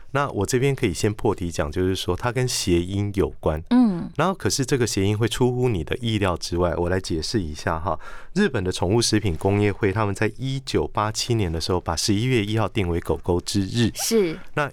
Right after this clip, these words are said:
Speaker 1: 原因是来自于谐音，可是呢，这个谐音你要转一下，它不是日文，它是英文。那为什么呢？
Speaker 2: 哦。
Speaker 1: 因为十一月一号的话是一一一，对不对？
Speaker 2: 对。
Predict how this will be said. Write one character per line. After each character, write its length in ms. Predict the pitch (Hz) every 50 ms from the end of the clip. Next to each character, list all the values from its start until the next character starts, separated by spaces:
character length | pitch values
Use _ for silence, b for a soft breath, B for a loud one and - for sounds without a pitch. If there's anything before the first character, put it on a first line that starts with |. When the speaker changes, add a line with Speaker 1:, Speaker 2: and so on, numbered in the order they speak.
| - -
Speaker 1:
原 240 | 117 113 127 139
因 240 | 139 156 180 185 175 175 b b b b b
是 200 | - - 165 139
来 200 | 104 98 90 92
自 320 | - - - 127 104 95 -
于 220 | - 90 87 87 92
谐 300 | - - - 98 90 92 90
音， 280 | - 110 110 107 107 107
可 140 | - 101
是 200 | 92 - 143 131
呢， 280 | 120 120 113 110 113 117 - - - -
这 100 | - 170
个 80 | 156 127
谐 160 | - - 110
音 100 | 117 117
你 40 | 101
要 120 | 92 101
转 220 | 107 - 92 73 76
一 40 | 76
下， 200 | - - 85 78
它 140 | - 117
不 120 | - - 98
是 140 | - - 110
日 200 | 95 104 104 95
文， 120 | 80 78
它 160 | 78 90 95 92
是 160 | - 117 101 -
英 280 | 110 110 110 107 113
文。 220 | 101 78 71 73 - - - -
那 140 | 113 113 254
为 180 | 311 339 339
什 160 | 320 262 -
么 120 | - 90 90
呢？ 180 | 95 95 95 B
Speaker 2:
哦。 0 | B B B B B B
Speaker 1:
因 160 | - 143 170
为 180 | 180 165 113 b b b b b b
十 180 | - - - 143
一 60 | 156
月 140 | 170 175 160 -
一 160 | 143 151 156
号 160 | 156 147 117
的 100 | 101 98
话 160 | 92 120 110
是 220 | 104 - 123 107 - - - -
一 360 | 151 156 160 156 160 147 160 - - -
一 300 | 139 139 139 139 131 - - -
一， 240 | 135 135 139 135 135 - - -
对 100 | - 139
不 60 | 139
对？ 180 | 135 107 85 - -
Speaker 2:
对。 300 | - 214 202 175 151 -